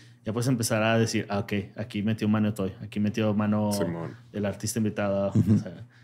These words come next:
Speaker 1: empiezas a apreciar eso, ¿no? Total que, eh, ya teníamos un motivo para llevarnos chido mi jefe y yo, que era con la música de Celso, güey. Entonces siempre s-, se, le voy a agradecer eso al, al vato.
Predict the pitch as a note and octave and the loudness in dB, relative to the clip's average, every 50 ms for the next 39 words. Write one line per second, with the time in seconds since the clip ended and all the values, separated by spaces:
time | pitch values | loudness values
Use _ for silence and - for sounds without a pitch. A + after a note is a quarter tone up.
0 | - - - G2+ F2+ G2+ G2 - G#2 F#2+ G#2+ - - G2+ G2 - - G2+ A2 A#2+ | -20 -14 -12 -8 -6 -6 -4 -4 -4 -4 -4 -4 -2 -2 -2 -4 -4 -4 -4 -4
1 | - - - - - - - - - - - C3+ C3 D#3 D#3+ D#3+ D#3 - D#3 C3+ | -6 -10 -20 -20 -20 -20 -20 -20 -20 -14 -12 -6 -2 0 0 2 2 4 4 6
2 | A#2+ G#2 F#2+ - - - - - - - - - - - - - - - C3 B2+ | 6 4 2 -4 -10 -18 -20 -20 -20 -20 -20 -20 -20 -20 -20 -20 -14 -6 0 2
3 | B2+ B2+ B2 B2 A#2+ A#2+ B2 A#2+ A#2+ A#2 A2+ A2 A#2 - - - - - _ _ | 4 4 6 6 6 6 6 6 6 6 6 4 2 -4 -12 -20 -20 -20 _ _
4 | - - - - - - - - - - A#2 A#2 G#2+ G#2+ A2+ - B2+ B2+ B2 B2 | -20 -20 -20 -20 -20 -20 -20 -18 -14 -8 -4 -2 0 0 2 2 4 4 6 4
5 | A2+ - A#2+ B2 A#2 - C3 C3 C3 B2+ C#3+ B2+ A#2+ A2+ G#2+ G#2+ G#2+ A2 A#2 A2+ | 6 6 6 6 6 8 8 8 8 8 8 6 8 6 6 4 4 4 2 2
6 | - - A#2+ A#2+ B2 B2+ A2+ - G#2+ G2+ - B2 B2 B2+ C3 C3 B2+ - A2 G#2 | 4 4 4 6 6 6 4 2 0 2 4 4 6 6 6 6 4 4 0 0
7 | G#2+ G#2+ A#2+ A2 G#2+ G2+ G2 G2 G2 G2 A#2+ - A2 G#2+ G2+ - A2+ A#2+ A#2+ A#2 | 2 2 2 2 2 2 2 0 0 -2 -2 -2 -2 -2 0 0 0 0 0 2
8 | B2+ A#2+ A#2 G#2+ F#2+ G#2 G2 F#2+ G#2 G#2 - - - - - - G#2 G2+ G2+ - | 2 2 2 0 0 -2 -4 -4 -6 -8 -8 -10 -10 -10 -6 -2 -2 -2 -2 0
9 | G#2+ A2+ A2+ A2+ A2+ A2+ A2 G#2 G#2+ - - - - G2+ - - G#2 F#2 - - | 2 2 4 4 4 4 4 2 -2 -6 -10 -12 -12 -10 -6 -4 -4 -4 -6 -8
10 | - - - F#2+ F2+ E2+ F2+ G2 G#2 G#2+ G#2+ - - G#2+ G#2+ G2 - A#2 G#2+ G#2 | -14 -10 -8 -6 -6 -4 -2 -2 0 0 0 0 0 -2 -2 0 0 0 0 0
11 | G#2 - G2+ G2 G#2 A#2 A#2 - A#2 - - | 0 0 0 0 2 0 0 0 -4 -4 -6